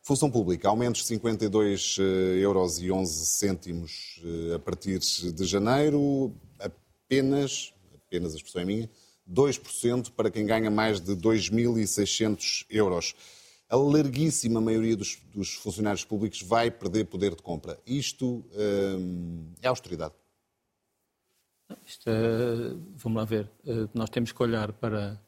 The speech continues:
Speaker 2: o, a política que está em, creio que não estão concluídos ainda todos os passos das negociações, mas aquilo que vem no orçamento
Speaker 1: O Governo já disse que não há mais margem
Speaker 2: aquilo que vem no
Speaker 1: para,
Speaker 2: orça-,
Speaker 1: para,
Speaker 2: que vem
Speaker 1: para
Speaker 2: no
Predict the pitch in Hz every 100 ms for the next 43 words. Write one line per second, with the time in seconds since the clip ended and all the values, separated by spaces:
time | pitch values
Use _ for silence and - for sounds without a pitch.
0 | _ _ _ _ _ _ 120 107 107 107
1 | 104 110 110 - 113 104 101 - 110 104
2 | 101 107 117 - - 104 101 - - 170
3 | _ _ 123 - _ 113 107 131 120 -
4 | 113 120 - 120 123 101 117 110 117 113
5 | 107 - 127 117 - 117 110 117 113 113
6 | 120 110 131 - 135 104 - - - _
7 | _ 110 120 - 131 - 110 104 117 117
8 | 131 123 135 127 127 123 117 113 110 107
9 | 98 110 92 101 101 143 92 127 139 113
10 | 110 101 92 107 104 98 95 151 151